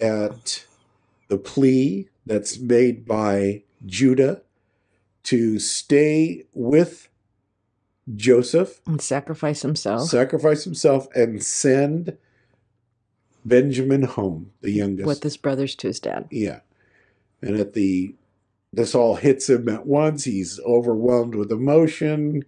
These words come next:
Speaker 1: He, uh, s-
Speaker 2: I think he's convinced at this point that there's been true change and repentance. Because when somebody is sorry, they become selfless.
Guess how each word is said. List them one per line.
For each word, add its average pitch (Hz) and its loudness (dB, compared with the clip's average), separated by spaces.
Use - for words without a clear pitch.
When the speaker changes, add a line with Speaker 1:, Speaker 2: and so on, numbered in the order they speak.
Speaker 1:
He, 104 -2
uh, 101 0
s- - -6
Speaker 2:
I 185 -2
think 233 2
he's 180 -6
convinced 165 -2
at 156 -6
this 156 -2
point 151 -4
that 143 -6
there's 139 -2
been 131 -4
true 131 -2
change 127 -4
and 131 -2
repentance. 113 -4
Because 143 -2
when 143 0
somebody 160 0
is 135 0
sorry, 131 -2
they 147 0
become 143 -4
selfless. 127 -2